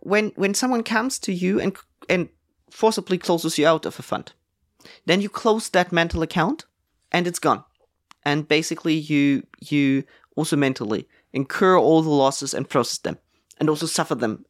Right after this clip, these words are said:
as, as a feeling. So now if you were still at the paper gain loss domain and someone offers some different investment to replace the one you have, they call it then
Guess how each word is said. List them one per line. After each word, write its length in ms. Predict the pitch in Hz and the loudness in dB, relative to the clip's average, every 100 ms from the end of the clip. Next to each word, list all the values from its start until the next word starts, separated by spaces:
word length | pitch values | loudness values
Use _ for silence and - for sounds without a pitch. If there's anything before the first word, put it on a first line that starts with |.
| - | -6
as, 120 | - | -4
as 180 | - 131 | -4 -4
a 40 | |
feeling. 520 | - - 196 135 98 - _ | -4 2 2 2 -2 -10 _
So 140 | - | -4
now 180 | 247 359 | 0 0
if 160 | 214 - | 0 -2
you 80 | 220 | 0
were 180 | 214 | 0
still 340 | 190 - 277 339 | -2 -4 0 0
at 60 | |
the 80 | 226 | -2
paper 260 | - 208 175 | -2 -4 -2
gain 300 | 160 175 170 | -2 0 2
loss 220 | 247 330 | 0 0
domain 460 | - 131 95 55 147 _ _ _ _ - | -2 -2 -2 -6 -14 _ _ _ _ -6
and 100 | 156 | -2
someone 260 | 160 147 139 | 0 2 2
offers 420 | 123 139 123 - - | 2 0 -4 -6 -10
some 420 | - - 139 123 - _ | -8 -4 -2 -2 -6 _
different 540 | 143 - 120 110 104 - _ - | -2 -2 -4 -4 -6 -14 _ -4
investment 640 | 131 120 139 - - - _ - | -2 0 -2 -4 -16 -20 _ -18
to 120 | 113 | -6
replace 600 | 123 - - 160 156 - | -4 -4 0 2 2 -2
the 120 | 127 | -4
one 240 | 110 101 | -4 -4
you 120 | 101 101 | -6 -8
have, 200 | - - _ _ - - - - - - - | -10 -14 _ _ -20 -20 -20 -20 -20 -20 -6
they 140 | - 170 | 0 0
call 320 | - 208 202 | 2 2 2
it 140 | 180 | 0
then 400 | 143 156 170 - | 0 0 -2 -8